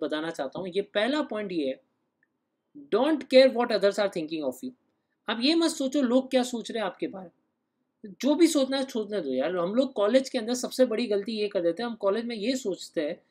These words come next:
कि यार वो बंदा हमारे लिए क्या सोच रहा है, या वो बंदी हमारे लिए क्या सोच रहा है, या तो वो मुझे जज कैसे कर रहा है। अरे कुछ काम नहीं आने वाला।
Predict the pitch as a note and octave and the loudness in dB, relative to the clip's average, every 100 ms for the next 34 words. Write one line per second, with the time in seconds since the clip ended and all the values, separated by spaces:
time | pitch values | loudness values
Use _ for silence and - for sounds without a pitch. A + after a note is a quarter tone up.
0 | _ _ _ C#4+ C#4+ C4 D#4+ D4 A#3 B3+ | _ _ _ 6 6 8 4 4 2 0
1 | G#3+ A3 G#3+ G#3+ F#3 - C#3 D#3 E3+ G#3 | 0 -4 -4 -2 -4 -4 -6 -2 2 2
2 | A3+ A#3 D4+ B3 B3+ A#3 G#3 G#3 G#3+ - | 2 2 4 4 4 2 0 -6 -6 -2
3 | F3+ - C#3+ D#3 G3+ A3 A3 A#3+ D#4+ D#4+ | -4 -4 -4 -2 0 0 -2 0 2 4
4 | C#4 C#4 E3+ F3 _ _ _ _ - G3+ | 4 6 6 2 _ _ _ _ -6 -2
5 | C4 - G3 - E3+ D3 C3+ B2+ C3 _ | 0 4 2 2 -2 -2 -4 -6 -8 _
6 | _ B3 D4 B3+ - - D#4 - D4 D4 | _ -2 0 -2 -4 2 2 4 0 0
7 | C#4+ C4 A3 D3+ B2+ | 2 2 0 -2 -6